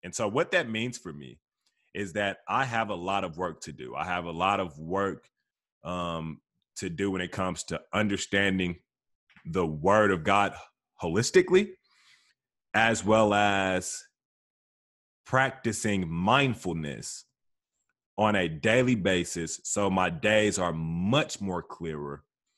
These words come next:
and I'm in a better state to actually perform at my highest level each day.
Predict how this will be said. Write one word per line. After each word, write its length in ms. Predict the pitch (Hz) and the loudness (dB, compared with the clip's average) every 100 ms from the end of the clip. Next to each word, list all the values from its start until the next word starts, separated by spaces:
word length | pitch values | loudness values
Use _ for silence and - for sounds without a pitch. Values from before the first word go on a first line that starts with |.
| _ _ _ | _ _ _
and 580 | 92 98 90 87 82 78 - _ _ _ _ _ _ | -4 -2 -2 -4 -4 -6 -12 _ _ _ _ _ _
I'm 180 | 98 107 101 | 0 0 -2
in 180 | 98 90 | -4 -2
a 220 | 87 82 | -2 -4
better 500 | 73 76 113 123 127 | -6 0 4 6 4
state 760 | - - 131 110 78 - - - _ _ _ _ _ | 2 4 6 6 4 -2 -14 -18 _ _ _ _ _
to 240 | - 107 - - | 2 2 2 0
actually 760 | 107 120 - - - 107 98 98 | 2 4 2 0 2 4 4 2
perform 840 | - 92 - 123 127 95 80 73 - _ _ _ _ _ _ _ _ _ _ - | 0 -4 0 4 6 6 2 -2 -8 _ _ _ _ _ _ _ _ _ _ -2
at 220 | 113 - | 0 4
my 220 | 101 95 | 4 4
highest 540 | 90 113 117 104 92 92 | 4 4 6 4 2 4
level 420 | 101 92 82 - | 4 4 0 2
each 280 | 107 92 - | 2 2 0
day. 300 | 78 50 | -2 -2